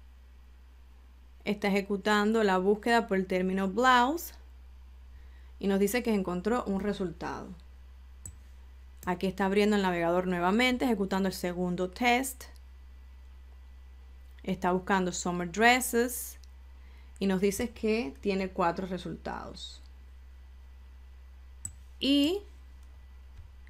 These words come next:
la tercera búsqueda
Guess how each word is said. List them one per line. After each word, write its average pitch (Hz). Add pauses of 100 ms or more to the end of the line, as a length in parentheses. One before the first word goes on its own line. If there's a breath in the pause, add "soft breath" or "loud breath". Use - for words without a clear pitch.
(1700 soft breath)
la 202
tercera 190
búsqueda 277